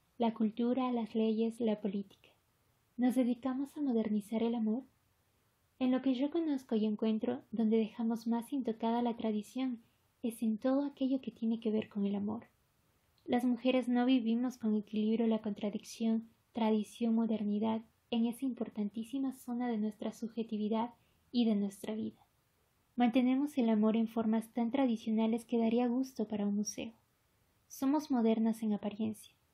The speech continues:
en la carrocería, en el estilo, en las formalidades. Pero la propia subjetividad, lo que está más ligado a los afectos configuradores de nuestra identidad de género, el amor, permanece intocado.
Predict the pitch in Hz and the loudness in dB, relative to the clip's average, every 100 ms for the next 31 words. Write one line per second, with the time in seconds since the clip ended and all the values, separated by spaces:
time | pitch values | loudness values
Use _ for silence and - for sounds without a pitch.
0 | _ _ - 247 226 220 208 214 233 214 | _ _ 0 2 2 0 -2 -4 -2 0
1 | 220 233 _ - 233 220 220 220 - 220 | 0 -2 _ -4 0 2 2 -2 -4 -4
2 | 220 226 - _ _ - 233 233 - 220 | -2 -6 -14 _ _ -2 0 0 0 -2
3 | 208 202 202 208 214 - - _ _ _ | 0 0 0 0 -2 -8 -20 _ _ _
4 | _ _ _ 240 226 220 214 226 226 254 | _ _ _ 4 6 6 4 0 0 -4
5 | - 233 - 233 214 214 220 220 - _ | -2 -6 -4 -4 0 0 0 -2 -4 _
6 | _ _ 226 240 240 226 - 254 254 247 | _ _ 4 4 2 -6 -4 -2 0 -2
7 | 277 240 226 220 214 220 226 - 226 214 | -2 0 2 2 0 -2 -6 -6 -6 -4
8 | 233 - 226 226 220 226 220 226 226 247 | -8 -8 -4 0 2 2 0 0 0 0
9 | 220 226 240 220 220 208 220 214 226 - | 0 0 0 0 0 2 0 0 -2 -2
10 | 220 220 233 - _ _ 269 277 247 233 | -2 -2 -4 -10 _ _ 2 2 2 0
11 | - _ _ _ - 226 214 208 202 208 | -4 _ _ _ -2 2 4 2 2 0
12 | - 214 240 - 214 | -4 -10 -10 -10 -12